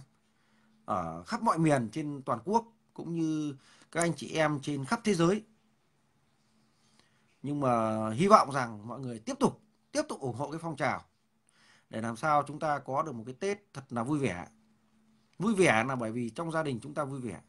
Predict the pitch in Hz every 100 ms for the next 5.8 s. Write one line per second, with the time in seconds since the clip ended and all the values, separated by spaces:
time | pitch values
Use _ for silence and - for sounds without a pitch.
0 | _ - - _ 196 262 202 120 113 147
1 | - 143 127 156 180 151 120 120 104 123
2 | 113 110 104 95 - _ _ _ 165 185
3 | 165 170 127 107 113 151 139 120 - _
4 | - - 220 - - 143 165 175 175 160
5 | 139 92 143 127 117 143 147